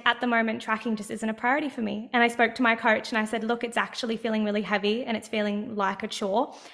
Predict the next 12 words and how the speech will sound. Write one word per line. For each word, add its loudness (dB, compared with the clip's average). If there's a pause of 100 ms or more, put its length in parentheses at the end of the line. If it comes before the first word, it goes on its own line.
(140)
And 2
it's -4
something 0
I've 2
removed 0
literally -6
within -4
the -2
last -2
three -4
weeks. -2
And 2